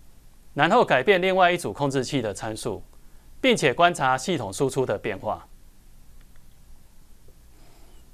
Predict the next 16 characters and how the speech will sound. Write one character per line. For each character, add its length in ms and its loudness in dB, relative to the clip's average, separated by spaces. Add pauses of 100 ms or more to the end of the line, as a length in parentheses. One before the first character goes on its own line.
(240)
就 160 8
如 140 6
同 180 2
前 200 0
面 120 2
所 160 -2
说 200 2
明 180 -2
的， 220 -8 (560)
相 180 6
位 140 4
领 120 0
前 200 -2
控 160 0
制 120 0
器 360 -4